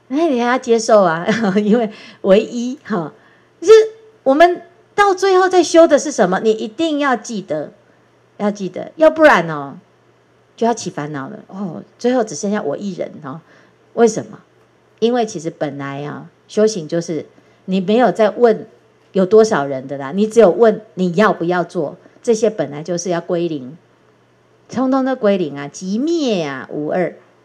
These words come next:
我们的执着能够归零实在太厉害了哈。为什么？因为他讲哦，所有的佛啊，有没有？“于中百千万阿僧祇不可说恒河沙诸佛世界，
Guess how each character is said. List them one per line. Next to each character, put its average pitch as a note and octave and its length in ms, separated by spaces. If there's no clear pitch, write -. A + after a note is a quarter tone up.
我 - 80
们 C#4+ 100
的 F4+ 120
执 F4+ 240
着 C4+ 220
能 A#3 120
够 D4 100
归 C4 280
零 G#3+ 140
实 E3+ 100
在 G#3 120
太 A3 200
厉 F#3 200
害 E3+ 200
了 - 180
哈。 D#3+ 220
为 C#4 100
什 G#3 180
么？ C#3+ 160
因 E4 140
为 F#4+ 40
他 F#4 120
讲 A#3 280
哦， G3 320
所 C#4+ 280
有 F#4 200
的 A#3+ 160
佛 E3+ 960
啊， D#3+ 240
有 F3 100
没 G3 80
有 F#3+ 280
？“于 D4 200
中 F4 560
百 F#3 300
千 C4 280
万 C4+ 160
阿 B3+ 240
僧 B3 240
祇 F#3 220
不 A3 160
可 G3 180
说 F#3+ 240
恒 F3 440
河 D#3 280
沙 F3 280
诸 A#3 360
佛 D3 300
世 E3 280
界， D3 280